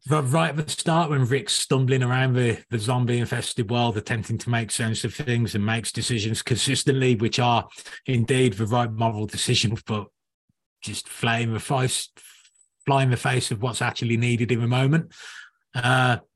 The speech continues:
that's where Mac Jones is. Basically, Mac Jones is Rick Grimes, and hopefully evolves in the same way, moves on from the Patriots and finds himself a franchise he can, he can develop in,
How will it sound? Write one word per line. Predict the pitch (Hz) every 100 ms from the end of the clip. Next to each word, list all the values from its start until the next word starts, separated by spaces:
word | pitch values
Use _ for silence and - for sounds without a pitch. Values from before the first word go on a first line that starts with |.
| -
that's | 120 107 -
where | 123 110
Mac | 104 -
Jones | 107 104 95
is. | 104 - -
Basically, | 139 135 - 123 117 110 - -
Mac | 120 123 -
Jones | 127 117 101
is | - 131 104
Rick | 117 131
Grimes, | 139 135 151 143 - 131
and | 120 113 - -
hopefully | 185 - 139 131
evolves | 117 127 120 113
in | 113
the | 110
same | 127 113 107
way, | 110 107
moves | 131 131 127
on | 110
from | - 107
the |
Patriots | 107 104 98 113 104 113
and | 92
finds | 110 98
himself | 101 - 107
a | -
franchise | - 107 95 104 101
he | 107
can, | - 104 - - _
he | -
can | 131
develop | 107 92 87 -
in, | 90